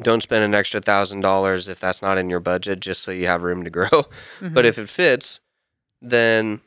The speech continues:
Speaker 1: you know, like, what comes to mind for me is, like, video switchers. There's so many different kinds of plugs and cables. We've used certain kinds, and we could change those, but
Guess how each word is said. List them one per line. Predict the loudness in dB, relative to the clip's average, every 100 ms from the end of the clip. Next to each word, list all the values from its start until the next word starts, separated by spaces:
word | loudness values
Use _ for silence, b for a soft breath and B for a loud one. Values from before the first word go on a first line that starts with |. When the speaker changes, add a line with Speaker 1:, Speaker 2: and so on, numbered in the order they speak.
| _
Speaker 1:
you | -2 2
know, | 2
like, | 4 2 0 -6 _ _ -8
what | -6
comes | -4 -4
to | 0
mind | -2
for | 0
me | 0
is, | 0
like, | -2
video | 0 2 4
switchers. | 2 -4 -8 -6 -6
There's | -6
so | -4 -2
many | 0 0
different | 2 0 -2 -4
kinds | -4 -4
of | -4
plugs | 0 0 0
and | -4
cables. | -2 0 0 -2 -2 -8 _ _ _ _ -4
We've | 0 0
used | 0 0 2
certain | 0 0 0 -2
kinds, | 0 2 2 0 -6 -8 _ _ _ _ _
and | -2
we | 0
could | -2 -4
change | -4 0 0 0
those, | 0 0 0
but | 0 0 -2